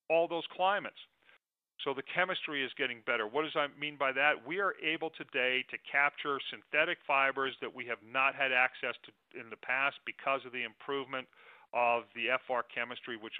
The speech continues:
ultimately leads to better F R engineering. We are able to take, uh, garments to where, unless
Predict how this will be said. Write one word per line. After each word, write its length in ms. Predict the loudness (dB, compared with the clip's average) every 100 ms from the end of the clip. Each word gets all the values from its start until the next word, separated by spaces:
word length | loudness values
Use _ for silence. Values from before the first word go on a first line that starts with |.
| -4
ultimately 400 | -4 -4 -14 -14 -12
leads 280 | -10 -10 -12 -12
to 260 | -10 -8 -10 -4
better 280 | -2 -2 -2
F 140 | -6 -4
R 200 | -2 -2 -4
engineering. 500 | -12 -12 -10 -8 -10 -12 -20 -20 -20 -20 _ 0
We 100 | 2
are 120 | 2 0
able 280 | 0 0 -4
to 160 | -6 -10 -2
take, 240 | 4 4 2 -10 -20 _ _ -6
uh, 260 | -2 0 0 0
garments 380 | 0 0 -2 -6
to 60 | -8
where, 380 | -2 2 2 2
unless 380 | -4 0 4 4